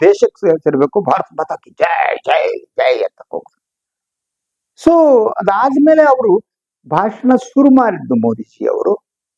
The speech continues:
you see ಏನೇನ್ ಡೆವಲಪ್ಮೆಂಟ್ ಅದು ಇದು ಮಾತಾಡ್ತಾ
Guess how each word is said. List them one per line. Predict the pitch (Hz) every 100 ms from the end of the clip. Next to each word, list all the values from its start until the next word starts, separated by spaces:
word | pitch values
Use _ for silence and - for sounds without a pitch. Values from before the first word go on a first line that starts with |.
| _ _ _
you | 226
see | 180 220 196
ಏನೇನ್ | 196 180
ಡೆವಲಪ್ಮೆಂಟ್ | 165 175 - 170 156 151 -
ಅದು | 151 170 -
ಇದು | 139 147
ಮಾತಾಡ್ತಾ | 127 123 127 - 110